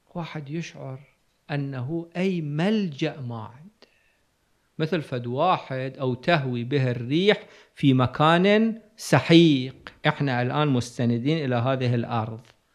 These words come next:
معتمدين عليها، نشعر أنه اللي يتكئ على الجدار يشعر أنه متكئ إلى الركن القوي في الآية الكريمة: "أو آوي إلى ركن شديد".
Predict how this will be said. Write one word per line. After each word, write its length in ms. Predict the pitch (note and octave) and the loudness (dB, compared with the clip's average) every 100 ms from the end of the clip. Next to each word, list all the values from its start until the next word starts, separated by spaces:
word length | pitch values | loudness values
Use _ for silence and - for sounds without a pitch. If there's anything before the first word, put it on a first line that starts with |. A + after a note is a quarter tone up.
| _ _ _ _ _ _ _ _ | _ _ _ _ _ _ _ _
معتمدين 760 | A#2+ F#2+ - A#2+ A#2+ A#2 C#3+ B2+ | -10 -8 -6 -4 -2 0 2 0
عليها، 580 | A2 A2+ G#2+ G#2+ C3+ - _ _ _ | -2 -8 -12 -16 -20 -20 _ _ _
نشعر 520 | C#3 D#3 D#3 D#3+ D#3+ D3+ | 0 0 0 0 0 0
أنه 600 | D3 D3 C#3+ F3+ F#3 - _ | -4 -2 0 0 -2 -6 _
اللي 300 | C3+ B2 B2 | -6 -2 -2
يتكئ 400 | B2 A#2+ E3 D#3 | -4 -4 -8 -6
على 260 | C#3 B2+ A#2+ | -8 -8 -10
الجدار 500 | A#2 A2 A#2 C#3+ C#3+ | -10 -12 -6 -4 -2
يشعر 480 | C3+ D#3 C#3+ D3 D3 | -2 -6 -6 -8 -8
أنه 280 | C#3 C3+ C#3 | -10 -8 -6
متكئ 800 | C3+ F3 - C#3+ C3+ B2+ A#2 - _ _ _ _ | -4 -4 -4 -6 -4 -6 -8 -14 _ _ _ _
إلى 180 | C#3 C3+ | -2 0
الركن 640 | C3 B2 D#3 D#3 - B2 A2 - _ _ _ | 2 4 6 6 2 -10 -12 -16 _ _ _
القوي 720 | B2+ B2 A#2+ A#2 C3 C3+ G#2+ - | -4 -4 -4 -2 0 0 -2 -10
في 100 | - | -12
الآية 320 | A#2 B2 C3 | -8 -4 -2
الكريمة: 520 | B2 A2+ B2 B2 C3+ C3+ | -2 -4 -6 -4 -4 -4
"أو 400 | B2 A#2 C3 C3+ | -6 -6 -4 -2
آوي 340 | C3 B2+ C3 | -2 -4 -6
إلى 220 | A2+ A2+ | -8 -4
ركن 380 | A#2+ C3+ C#3+ C#3+ | -4 -4 -4 -4
شديد". 680 | - A#2+ A2 A#2 A#2 _ | -4 -6 -6 -8 -10 _